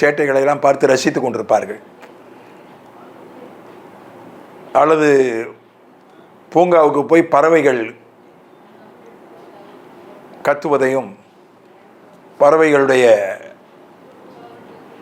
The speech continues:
காட்சிகளையும் பார்த்து ரசிப்பார்கள். சரணாலயத்துக்கு போய் பறவைகளை ரசி-, பேர்ட் வாட்சர்ஸ்னே இருக்காங்க.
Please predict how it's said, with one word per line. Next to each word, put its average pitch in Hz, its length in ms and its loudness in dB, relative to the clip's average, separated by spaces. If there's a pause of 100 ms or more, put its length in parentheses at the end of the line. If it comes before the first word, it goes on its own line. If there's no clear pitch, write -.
(500)
காட்சிகளையும் 143 680 -4
பார்த்து 131 420 -2
ரசிப்பார்கள். 123 680 -4 (720)
சரணாலயத்துக்கு 143 640 0
போய் 120 420 -2 (500)
பறவைகளை 139 480 2
ரசி-, 120 340 -2
பேர்ட் 165 240 2
வாட்சர்ஸ்னே 147 640 0
இருக்காங்க. 131 500 0